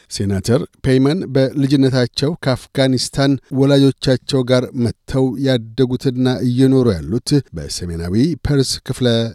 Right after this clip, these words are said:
ከተማ ነው። ይህ በእንዲህ እንዳለም የተባበረው አውስትሬሊያ ፓርቲ እጩ ራልፍ ባቤት የቪክቶሪያ ሊበራል ፓርቲ ግሬግ ሜራቤልን የምክር ቤት ወንበር መውሰድ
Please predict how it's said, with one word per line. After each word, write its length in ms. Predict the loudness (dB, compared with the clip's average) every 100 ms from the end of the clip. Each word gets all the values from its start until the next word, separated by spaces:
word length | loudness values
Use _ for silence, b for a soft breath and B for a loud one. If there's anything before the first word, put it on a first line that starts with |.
| _
ከተማ 260 | -8 -2 -2 -2
ነው። 140 | -6 -14 b b b -2
ይህ 180 | 0 0
በእንዲህ 460 | -2 0 2 0 -2 -2
እንዳለም 440 | 0 0 -2 0 0 b b b -2
የተባበረው 640 | -2 0 0 2 2 0 -2
አውስትሬሊያ 640 | -4 -6 -6 0 2 2 0 -4 -6
ፓርቲ 460 | -4 -4 -6 -6 -4 -4
እጩ 180 | -6 -2 -2 b b b -4
ራልፍ 320 | 0 0 -2 -12 -6
ባቤት 380 | -2 0 0 -2 -14 _ -6
የቪክቶሪያ 720 | -4 -2 -4 -2 -2 2 2 0
ሊበራል 400 | 0 0 0 -2 -4 -6
ፓርቲ 340 | -4 -4 -4 -2 -2 -4
ግሬግ 380 | -2 2 2 2 -2 -2
ሜራቤልን 640 | 0 2 4 4 4 4 2 0
የምክር 600 | 0 0 0 -2 -2 -2 0
ቤት 240 | 0 0 0
ወንበር 460 | 2 2 0 -2 -2 -8 -12 -4
መውሰድ 480 | 0 0 0 -2